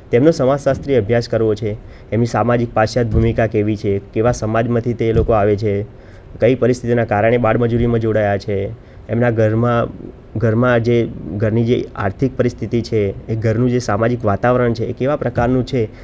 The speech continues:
તે સમજવાનો આપણે પ્રયત્ન કરવો હોય તો અમદાવાદમાં વસવાટ કરતા જે બાળમજૂરો છે, તેમનો સમાજશાસ્ત્રીય અભ્યાસ કરવો હોય તો સૌથી પહેલાં આપણે એ નક્કી કરવું પડે છે કે આ આપણો અભ્યાસ જે છે, સમષ્ટિને ધ્યાનમાં રાખીને છે, એટલે સમષ્ટિનો અભ્યાસ કરવો છે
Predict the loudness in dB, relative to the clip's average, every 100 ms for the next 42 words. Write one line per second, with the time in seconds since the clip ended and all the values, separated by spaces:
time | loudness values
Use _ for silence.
0 | -4 -2 0 2 2 4 2 0 0 0
1 | 2 0 2 4 4 4 0 -4 -18 -18
2 | -4 -2 0 0 2 4 4 2 0 0
3 | 0 -4 -2 -4 -2 -4 -4 -6 -2 0
4 | 2 4 6 6 4 2 0 0 -2 0
5 | 0 0 0 0 0 0 -2 -2 -2 0
6 | 0 -2 -2 -2 0 0 -2 -2 -2 0
7 | 0 0 0 0 -2 -6 -12 -20 -6 -2
8 | 0 2 2 2 8 8 8 4 0 0
9 | 0 0 -4 -4 -2 -2 2 2 4 2
10 | 0 -2 -4 -2 -4 -2 0 -2 0 0
11 | 2 4 4 4 2 2 0 -2 -8 -8
12 | -16 -6 -4 0 0 0 4 6 6 6
13 | 4 4 2 2 2 -2